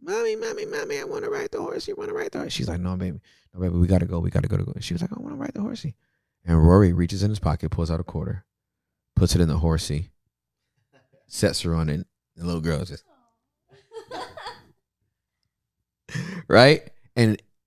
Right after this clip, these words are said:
you would have thought the mom responded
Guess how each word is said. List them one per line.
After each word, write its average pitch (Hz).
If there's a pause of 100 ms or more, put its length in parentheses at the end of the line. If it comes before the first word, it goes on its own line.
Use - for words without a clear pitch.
(360)
you 98
would 185
have 95
thought - (680)
the 104
mom 110
responded -